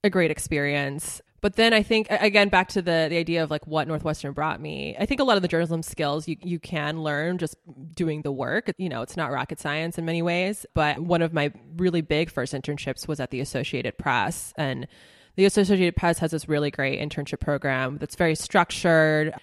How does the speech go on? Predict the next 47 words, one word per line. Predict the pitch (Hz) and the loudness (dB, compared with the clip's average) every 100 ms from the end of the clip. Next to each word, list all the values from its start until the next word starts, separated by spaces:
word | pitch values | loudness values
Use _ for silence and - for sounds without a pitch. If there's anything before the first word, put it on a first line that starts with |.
| _ - | _ -8
It's | - | -2
paid | - 196 190 | 2 4 6
well. | 180 160 139 139 139 | 6 6 6 6 4
Like, | 143 139 | 2 -2
they | 147 | -2
pay | 139 - 165 | 0 2 2
the | 160 | 2
union | 151 151 151 143 | 2 0 0 -2
minimum | 139 143 143 135 135 135 | -2 -2 -2 -2 -2 -6
for | 147 - 143 | -6 0 0
entry | 139 147 - | 0 -2 -2
level, | 160 135 127 127 123 123 - | -2 -2 0 0 2 -2 -2
which | 175 165 - 180 160 | -4 -4 -4 -10 -6
ended | 165 147 | -2 -2
up | 135 | -2
being | 151 143 | -4 -4
really | 147 139 135 | -2 -4 -4
great. | 139 131 135 120 - _ _ - | -4 -4 -2 -6 -10 _ _ -4
And | 190 | -2
so | - 190 175 | 4 6 6
I | 170 165 165 | 6 4 4
interned | 170 185 196 180 | 2 0 0 0
at | 156 - | -2 -2
the | |
Chicago | 165 185 160 151 156 | -4 -4 -2 -2 -2
Bureau | 147 139 135 143 | -2 0 0 0
of | 151 147 | 0 -2
the | 151 | -4
A | 139 | -4
P | - 156 139 127 139 | -6 -8 -8 -6 -8
and | - 143 147 | -6 -6 -6
had | 151 165 | -6 -6
some | - 180 | -4 -4
really | 156 143 | -2 -4
great | 143 139 139 | -4 -6 -4
mentors | 131 143 135 143 | -6 -4 -4 -4
there. | - 135 131 135 131 | -4 -4 -2 -2 -4
Karen | - 185 175 | -2 0 0
Hawkins | 160 147 156 143 147 | 0 -2 -2 -4 -4
was | 156 160 | -4 -2
one | 147 | -2
of | |
my | 135 | -2
mentors | 135 147 147 | -4 -6 -4
there, | 139 | -4
and | 131 | -6
she's | 143 147 143 - | -6 -6 -6 -8